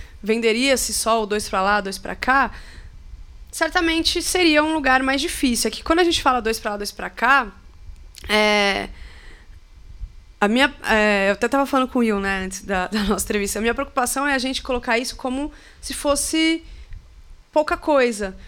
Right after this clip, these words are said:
Porque, na verdade, não é só o dois pra lá, dois pra cá. Teria-se várias outras coisas. Porque o dois pra lá, dois pra cá, a gente acaba estereotipando como se fosse o lugar mais simples do, de dançar forró, né?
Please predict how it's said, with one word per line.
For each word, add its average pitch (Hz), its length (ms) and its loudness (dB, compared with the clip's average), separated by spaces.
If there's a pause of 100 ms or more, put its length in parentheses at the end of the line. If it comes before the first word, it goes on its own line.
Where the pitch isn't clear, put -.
(120)
Porque, 294 200 -2
na 330 80 6
verdade, 330 380 2
não 349 120 2
é 415 60 4
só 302 280 2
o - 20 -2
dois 226 220 2
pra 220 160 2
lá, 208 100 4
dois 202 180 -2
pra 202 160 -2
cá. 180 340 0 (460)
Teria-se 269 480 2
várias 262 500 4
outras 262 300 -4
coisas. 202 240 -2
Porque - 100 -12
o 220 40 -10
dois 294 200 2
pra 294 100 0
lá, 294 40 0
dois 285 140 -4
pra 262 160 0
cá, 277 200 6
a 294 60 2
gente 285 180 -2
acaba 277 600 2 (420)
estereotipando 269 800 2
como 277 460 0
se 254 160 -6
fosse - 280 -4
o 269 40 -4
lugar 247 220 2
mais 254 180 0
simples 220 540 -4
do, 185 240 -6
de 180 420 -10
dançar 202 340 -4
forró, 185 360 -6
né? 175 200 -8